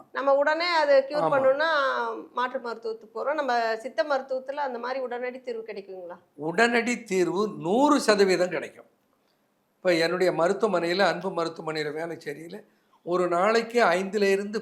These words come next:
Speaker 2: பத்து பிணியாளர்களாவது சர்க்கரை வியாதிஸ்தர்கள் புதியவர்கள் வருகிறார்கள். பழையவர்கள் வருவதை விட்டுருங்க, திரும்ப அவர்கள் அடுத்த மாதம் வருகிறார்கள் என்றால் என்ன அர்த்தம்? பலன் இருந்து தானே
Speaker 1: பலன்.
Speaker 2: வருகிறார்கள். இங்க நாம வந்து எப்படின்னாமா, இந்த மருந்து கொடுக்குறேன் சாப்பிடுங்கன்னு சொல்லுவதே இல்லை.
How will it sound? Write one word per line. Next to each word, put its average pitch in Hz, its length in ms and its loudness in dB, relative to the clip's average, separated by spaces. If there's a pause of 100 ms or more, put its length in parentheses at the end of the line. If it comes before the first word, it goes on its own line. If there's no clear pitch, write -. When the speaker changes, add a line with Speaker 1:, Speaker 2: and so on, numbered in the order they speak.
Speaker 2:
பத்து 190 380 -4
பிணியாளர்களாவது 202 720 2
சர்க்கரை 190 300 2
வியாதிஸ்தர்கள் 170 520 -2
புதியவர்கள் 220 540 4
வருகிறார்கள். - 500 -14 (500)
பழையவர்கள் 226 460 6
வருவதை 202 260 4
விட்டுருங்க, 175 360 -8 (1400)
திரும்ப 311 300 4
அவர்கள் 240 300 10
அடுத்த 208 240 4
மாதம் 240 280 6
வருகிறார்கள் 196 480 4
என்றால் 185 260 -2
என்ன 180 220 -2
அர்த்தம்? 190 480 0 (680)
பலன் 196 300 -2
இருந்து 202 240 -6
தானே 220 100 -4
Speaker 1:
பலன். 254 180 0
Speaker 2:
வருகிறார்கள். - 500 -10 (380)
இங்க 240 100 2
நாம 214 260 4
வந்து 226 200 -2
எப்படின்னாமா, 185 520 -2 (460)
இந்த - 180 -8
மருந்து 220 280 2
கொடுக்குறேன் 226 360 0
சாப்பிடுங்கன்னு 170 480 -4
சொல்லுவதே 160 360 -10
இல்லை. 123 220 -16